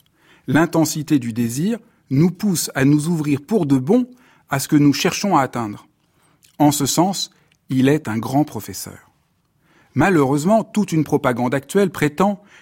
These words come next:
qu'il faudrait posséder ce que je désire pour être heureux, vivre toutes les expériences que je rêve faire. C'est tout à fait faux. Cela nous rend au contraire malheureux. Notre désir ne peut plus prendre son envol.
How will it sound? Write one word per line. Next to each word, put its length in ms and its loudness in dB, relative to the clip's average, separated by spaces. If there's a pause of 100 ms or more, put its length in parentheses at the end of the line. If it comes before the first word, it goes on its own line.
(120)
qu'il 180 -2
faudrait 400 2
posséder 560 2
ce 140 -2
que 140 -2
je 120 -2
désire 480 0
pour 180 0
être 220 -2
heureux, 260 -4 (480)
vivre 540 0 (240)
toutes 260 4
les 200 2
expériences 840 -2
que 120 2
je 140 0
rêve 420 -2
faire. 420 -10 (960)
C'est 280 -2
tout 200 -8
à 100 -2
fait 140 -12
faux. 360 -12 (300)
Cela 320 4
nous 160 4
rend 140 4
au 60 0
contraire 580 -4
malheureux. 680 0 (840)
Notre 300 2
désir 640 -2 (260)
ne 160 2
peut 200 -4
plus 220 -4
prendre 560 0
son 280 -4
envol. 440 -8